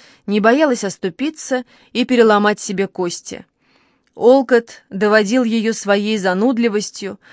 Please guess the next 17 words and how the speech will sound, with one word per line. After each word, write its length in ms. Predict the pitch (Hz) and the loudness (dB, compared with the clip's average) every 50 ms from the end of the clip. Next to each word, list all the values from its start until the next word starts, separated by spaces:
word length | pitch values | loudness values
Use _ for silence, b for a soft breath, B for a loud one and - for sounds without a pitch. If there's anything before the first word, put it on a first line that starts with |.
| B B B | B B B
корил 460 | B - 254 285 320 339 339 330 311 - _ | B 2 2 4 4 2 0 -2 -4 -4 _
отсутствием 640 | - 196 180 - - 233 208 - - - 202 196 185 | -2 -2 -2 -4 -6 -8 -8 -6 -4 -2 -2 -2 -2
сюжета 560 | - - 190 180 175 185 214 233 226 240 226 | -4 -6 -6 -4 -2 -2 -2 0 0 -2 -2
в 20 | |
ее 300 | 214 220 220 208 226 220 | -2 -2 -2 0 2 2
рассказах. 720 | 220 226 220 - - - 277 285 269 208 185 165 - - _ b b b b b b b b | 2 2 2 0 -4 -2 -2 -2 -2 -2 -6 -12 -16 -18 _ b b b b b b b b
"Что 340 | b - - - - 277 294 | b -14 -10 -4 -2 -2 0
вы 120 | 294 330 | 0 0
заладили? 760 | 277 302 302 311 311 277 240 202 170 170 175 160 160 - 160 | 0 2 2 4 4 4 2 2 0 -2 -6 -6 -8 -10 -12
Сюжет, 580 | 165 - 220 220 196 170 185 208 226 247 247 240 | -10 -8 -6 -4 -4 -2 0 2 2 2 2 0
сюжет", 640 | - - 202 190 170 175 196 202 220 233 233 - b b b b b b b | -6 -8 -8 -6 -4 -4 -2 -2 -2 -4 -6 -10 b b b b b b b
однажды 500 | b 196 208 190 214 220 220 208 196 220 | b 0 2 2 2 2 0 2 2 0
ответила 540 | 214 208 - 214 220 - - 220 208 202 202 | 0 0 0 -4 -4 -4 -4 -2 0 2 2
она 160 | 202 202 202 | 2 2 0
ему 180 | 202 202 202 196 | 0 -2 -2 -4
в 60 | - | -6
сердцах. 600 | - 208 196 185 - - - 196 185 185 - - | -6 -6 -6 -6 -6 -4 -2 -2 -2 -2 -6 -12